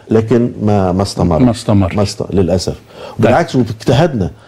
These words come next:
Speaker 1: يعني أنا، أنا عملنا انفراستراكشر وأنا كاتب ده، يمكن ما حدش كتير، آه، ح-، لأن أنا بطبيعتي أحب أع-، يعني إحنا قعدنا تلات أشهر،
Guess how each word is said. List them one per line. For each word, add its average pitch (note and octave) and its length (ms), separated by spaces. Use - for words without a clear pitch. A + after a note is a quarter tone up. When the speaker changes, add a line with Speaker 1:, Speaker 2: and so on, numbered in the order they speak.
Speaker 1:
يعني F2+ 180
أنا، G#2 220
أنا G#2+ 140
عملنا G#2+ 520
انفراستراكشر A#2 540
وأنا A#2 120
كاتب B2 380
ده، A#2 200
يمكن F#2 260
ما F#2 60
حدش A#2+ 280
كتير، A2+ 280
آه، F#2 280
ح-، - 160
لأن G2+ 460
أنا B2+ 160
بطبيعتي C3 680
أحب B2+ 320
أع-، G2 400
يعني G2 220
إحنا G2+ 180
قعدنا A#2 300
تلات G2 240
أشهر، - 180